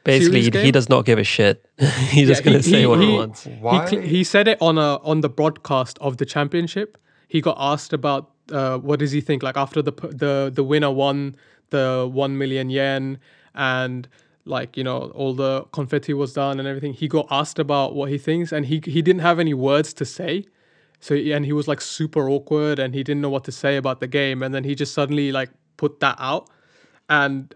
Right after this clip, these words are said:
Speaker 2: I don't think that the, the rest of the annou-, like, announcers and people that they realized what kind of connotation that, um, slur meant,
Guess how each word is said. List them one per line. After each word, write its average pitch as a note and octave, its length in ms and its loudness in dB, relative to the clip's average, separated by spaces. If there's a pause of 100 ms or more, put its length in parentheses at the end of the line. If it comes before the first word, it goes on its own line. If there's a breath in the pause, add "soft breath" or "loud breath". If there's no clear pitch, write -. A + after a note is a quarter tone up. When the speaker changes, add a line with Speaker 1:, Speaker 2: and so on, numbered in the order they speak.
(100)
Speaker 2:
I D3+ 100 0
don't E3+ 200 2
think F#3+ 180 0
that D#3+ 200 -4
the, C3+ 440 -2
the B2+ 540 -6
rest C#3 320 -4
of C#3 60 0
the C#3+ 40 -2
annou-, C3 460 -4
like, B2+ 180 -8
announcers C#3+ 800 -4
and B2+ 400 -8 (400)
people C#3 280 -4
that C3+ 320 -4
they C#3+ 120 4
realized C#3 680 0
what C#3 560 -12
kind C#3 180 -4
of C#3 80 -6
connotation C#3 800 -4
that, C3 280 -4 (200)
um, C3 340 -6 (220)
slur D3 420 0
meant, C#3 320 -2